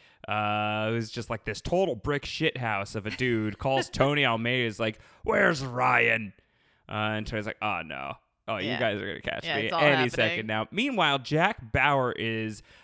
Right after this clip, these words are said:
Speaker 1: uh, in this, like, network of tunnels leading out of Alex Hewitt's, uh, apartment. Uh,
Speaker 2: Yeah.
Speaker 1: he's, like, in, like, uh, as you said, he's really Andy Dufresne-ing pretty hard right
Speaker 2: <laughs>
Speaker 1: now.
Speaker 2: Do you
Speaker 1: Uh,
Speaker 2: wanna say that again?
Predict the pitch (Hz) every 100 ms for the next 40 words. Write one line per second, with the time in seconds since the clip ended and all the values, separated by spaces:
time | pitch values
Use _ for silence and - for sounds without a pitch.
0 | - 113 113 - 151 160 147 139 127 123
1 | - _ - 117 120 147 226 - 220 208
2 | - 143 113 - - 180 196 196 202 180
3 | 160 127 160 175 165 127 147 151 - 131
4 | 143 147 - 139 151 139 - - - -
5 | 123 117 113 - 117 - 190 - 359 -
6 | - _ _ _ - - 175 165 117 123
7 | 139 139 139 131 127 123 123 123 123 -
8 | - - 135 175 226 - 135 135 147 220
9 | 151 143 143 123 113 107 165 180 185 127
10 | 104 - 120 113 151 185 170 - - -
11 | - - 58 - 320 - - - - -
12 | 349 _ 359 - - - - - 175 190
13 | 196 180 180 165 165 190